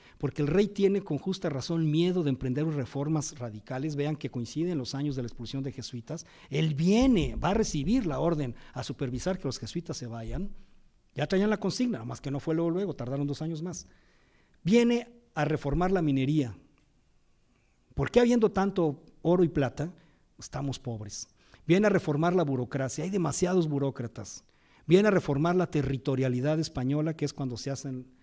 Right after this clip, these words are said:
las famosas intendencias. Viene a reformar la educación.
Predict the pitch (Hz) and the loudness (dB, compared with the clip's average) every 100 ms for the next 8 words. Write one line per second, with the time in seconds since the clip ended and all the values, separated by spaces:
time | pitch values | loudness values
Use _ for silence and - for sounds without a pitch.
0 | _ _ 123 - 123 131 139 - 127 123 | _ _ -14 -8 -6 -4 -4 -4 -4 -4
1 | 123 120 117 113 107 - _ _ - 147 | -6 -6 -8 -10 -12 -14 _ _ -4 2
2 | 190 202 170 147 139 165 170 139 127 127 | 4 4 2 0 0 0 0 0 -2 -6
3 | - 147 143 | -4 -2 -2